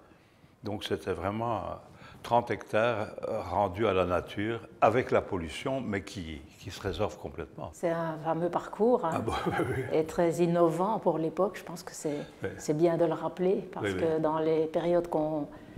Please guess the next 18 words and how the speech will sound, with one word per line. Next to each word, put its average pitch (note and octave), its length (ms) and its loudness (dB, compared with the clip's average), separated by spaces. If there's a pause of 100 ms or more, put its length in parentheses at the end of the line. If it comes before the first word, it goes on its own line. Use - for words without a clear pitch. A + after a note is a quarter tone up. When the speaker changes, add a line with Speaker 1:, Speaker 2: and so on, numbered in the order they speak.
(320)
Speaker 2:
qu'on F3+ 200 6
vit G#3 160 6
pour F#3 180 6
l'instant, F3 520 2
on E3 100 0
parle E3 380 2
sans D#3+ 260 -4
arrêt E3 180 0
d'écologie E3 540 2
et F3 40 4
d'environnement. D#3+ 640 -2
En F#3 60 -6
fait, E3 180 -4
c'est - 120 -6
une D3 60 -4
question E3 380 -8
qui, C#3+ 440 -6
Speaker 1:
Oui. G#2 120 -2